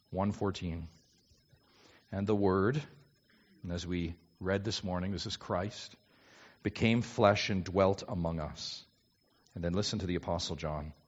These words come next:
"And we have seen his glory. Glory is of the only Son from the Father, full of grace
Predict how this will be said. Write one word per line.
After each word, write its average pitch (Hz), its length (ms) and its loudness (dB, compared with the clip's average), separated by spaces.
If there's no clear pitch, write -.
"And 87 260 -4
we 123 260 2
have 120 140 2
seen 110 420 0
his 95 240 0
glory. 90 480 -4
Glory 151 420 6
is 123 180 4
of 110 160 4
the 117 240 2
only 156 440 4
Son 131 520 2
from 123 200 0
the 104 80 2
Father, 113 520 4
full 131 340 0
of 107 120 -2
grace 107 500 -2